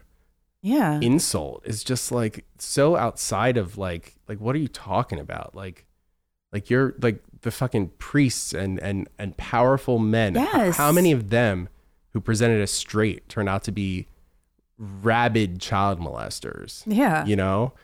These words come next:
Speaker 2: So it's just, it, none of it makes sense. They're not, they're not actually interested in solving this problem. They're just interested in having this problem,
Speaker 1: Yeah,
Speaker 2: I think.
Speaker 1: because they
Speaker 2: Which is, again, what they can, what they, they accuse the left of, of, of,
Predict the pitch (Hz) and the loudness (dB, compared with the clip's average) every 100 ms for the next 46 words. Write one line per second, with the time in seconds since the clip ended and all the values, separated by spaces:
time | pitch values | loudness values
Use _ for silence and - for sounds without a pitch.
0 | _ - - - - 147 147 156 143 135 | _ -20 -20 -4 2 4 4 0 0 2
1 | 127 139 170 160 151 - - 110 110 110 | 4 4 4 4 2 2 0 0 0 0
2 | 110 113 117 135 - - 123 127 139 - | 2 4 4 2 -2 -2 2 4 4 2
3 | 170 - 175 - 160 196 - 170 - - | 0 2 2 2 2 4 4 2 2 2
4 | 120 117 110 127 117 110 - _ _ - | 2 2 0 2 2 0 -6 _ _ 0
5 | 147 139 147 131 123 - - 180 170 117 | 2 4 6 4 2 -2 -2 2 4 4
6 | 104 110 110 147 143 - 143 151 131 107 | 4 2 2 2 2 2 0 0 0 -2
7 | 92 - - 175 180 - 73 - - 80 | -4 -6 0 2 6 4 2 0 -2 -2
8 | - 220 214 165 78 - - 190 208 202 | -2 0 2 2 -2 -4 -4 -2 -2 0
9 | 208 202 - _ - 120 107 101 107 127 | 0 0 -6 _ -2 0 0 0 2 4
10 | 131 104 95 104 - 120 - 113 104 107 | 4 4 2 0 2 0 2 -2 0 0
11 | 107 - - 101 101 110 113 135 135 208 | 0 -4 -4 -2 0 0 2 2 4 4
12 | 339 - 139 104 120 113 - 127 110 | 4 4 4 2 -2 -2 -4 -2 -2